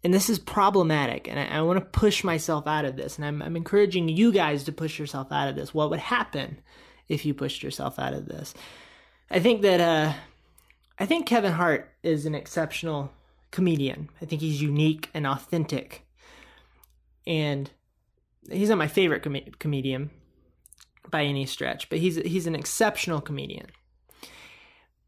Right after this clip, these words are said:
And I was listening to an interview with him. What's interesting is I say he's authentic. He would be the first to tell you that he hasn't always been that way,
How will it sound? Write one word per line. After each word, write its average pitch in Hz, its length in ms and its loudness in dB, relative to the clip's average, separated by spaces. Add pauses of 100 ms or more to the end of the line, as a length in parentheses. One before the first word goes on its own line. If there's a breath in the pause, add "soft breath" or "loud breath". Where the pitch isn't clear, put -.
(920)
And 185 180 2
I 196 100 4
was 202 260 2
listening 277 340 4
to 220 120 2
an 190 100 2
interview 147 580 2
with 156 160 -2
him. 143 360 -2 (580)
What's 180 200 2
interesting 202 460 2
is 160 80 0
I 165 60 4
say 175 200 2
he's 175 160 2
authentic. 165 720 2 (920 loud breath)
He 285 300 6
would 269 160 6
be 208 100 4
the 175 100 0
first 208 280 2
to 185 60 -10
tell 202 240 2
you 190 140 6
that 165 140 4
he 180 160 0
hasn't 180 320 2
always 156 640 4 (180)
been 185 360 2
that 127 220 0
way, 90 320 -6